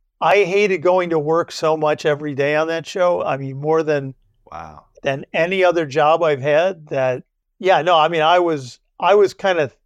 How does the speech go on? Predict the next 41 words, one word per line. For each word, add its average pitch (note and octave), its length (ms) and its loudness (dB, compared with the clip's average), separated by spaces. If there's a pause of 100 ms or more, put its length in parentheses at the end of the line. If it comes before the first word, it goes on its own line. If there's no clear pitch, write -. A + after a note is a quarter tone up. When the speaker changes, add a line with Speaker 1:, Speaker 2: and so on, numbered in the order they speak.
(520)
Speaker 1:
I F#3 120 4
was G3+ 220 2
thankful F#3 580 0
that D#3 160 0
he C#3+ 160 -4
gave D3 300 -2
me C#3+ 180 -6
the C3+ 220 -4
out C#3+ 240 0
that D3+ 100 -10
he C3 120 -10
gave C3+ 320 -2
me, D3+ 280 -16
you D#3 80 -4
know, C3 100 -2
that C3 160 -6
he C3+ 160 -8
gave C3+ 280 -2
me B2+ 340 -10 (200)
a C#3 80 -2
reason C#3 340 -4
to B2+ 80 -2
leave. C3+ 260 0
I, C#3+ 280 0 (360)
I E3+ 100 0
mean, E3+ 180 -4
God F#3+ 260 4
bless, F3 400 0 (160)
God D#3+ 240 0
bless E3 220 2
the D3+ 100 -6
people D3 280 -2
making C#3+ 340 -2
a C#3+ 40 0
living, D3 500 -2 (100)
you D3 120 -8
know, C3 140 0
and C3 100 -4
that B2+ 140 -2
show C#3 320 0
has B2+ 280 -6